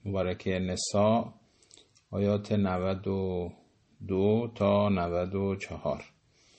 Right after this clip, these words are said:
همچنان در فصل دولت و بحث امنیت سازی هستیم.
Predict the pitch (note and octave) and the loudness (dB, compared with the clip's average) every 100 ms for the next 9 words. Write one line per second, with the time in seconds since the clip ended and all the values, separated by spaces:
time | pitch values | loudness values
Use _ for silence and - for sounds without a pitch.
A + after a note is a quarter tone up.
0 | _ - - - - G#2 G#2+ G#2+ A2 A2 | _ -20 -20 -20 -4 -2 2 4 6 6
1 | G2 F#2+ F#2 - - - - F#2+ - - | 4 2 -2 -10 -20 -10 -4 -2 -2 -2
2 | G2 G2 F#2 F#2 F#2 F2+ A2+ A#2+ A#2 - | -2 0 -2 -4 -2 2 2 2 -4 -16
3 | _ _ _ _ _ _ _ - G2+ F#2 | _ _ _ _ _ _ _ 0 0 4
4 | G2 G2 - G2+ G2 G2 G#2 - - _ | 4 2 0 0 2 2 0 -4 -12 _
5 | - F#2 F#2 F#2 F#2 F2+ F2 - - _ | -12 -8 -4 -4 -4 -4 -6 -12 -20 _
6 | _ _ _ _ _ - - G2+ F#2 G#2+ | _ _ _ _ _ -10 0 0 2 0
7 | A2 A2 - - G#2+ G#2+ G#2 | 2 2 2 2 4 4 2